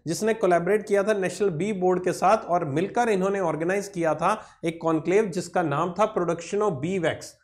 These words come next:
Production of Bee Wax इसका नाम था यहाँ पर आपका, ऑर्गेनाइज इन दोनों ने मिलकर किया था। साथ में nefed और trifed भी इसमें यहाँ पर शामिल थे। ये कीवर्ड्स आपको याद रखने हैं।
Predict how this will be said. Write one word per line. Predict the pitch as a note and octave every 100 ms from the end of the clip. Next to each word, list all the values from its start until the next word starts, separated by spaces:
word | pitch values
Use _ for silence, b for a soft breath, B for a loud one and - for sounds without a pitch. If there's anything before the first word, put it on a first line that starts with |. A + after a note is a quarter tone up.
| b b -
Production | F3 F#3 - A#3
of | A#3
Bee | E3+ G3 A3
Wax | G#3+ G#3+
इसका | F#3+ - F3+
नाम | C3+ D#3+ F#3+
था | G#3
यहाँ | G3 E3+ F#3
पर | G3
आपका, | F#3 F3+ A3
ऑर्गेनाइज | E3 D#3+ E3 F#3+ F#3+
इन | E3 F3+
दोनों | E3 D#3 E3
ने | F3+ A#3+ B B _
मिलकर | B2+ D3+ D#3 F#3+
किया | - E3+ E3+
था। | A3+
साथ | A3 E3+ E3 E3
में | F3
nefed | C#3+ D#3+ F3+ B3+ B3
और | - F#3 F#3
trifed | F#3 F#3+ G#3 F#3+
भी | D#3 A#3
इसमें | G3+ D3 - F#3 B3+ B B C#3+
यहाँ | C#3 D3
पर | D3+ G3+
शामिल | - C#3+ D3+ D#3
थे। | F3 A#3
ये | E3+ F#3+
कीवर्ड्स | F#3+ F3 E3 D#3+ D#3+ D3
आपको | C3+ F3 G3+
याद | D3+ C#3 C#3
रखने | C3+ D3 D#3
हैं। | A#3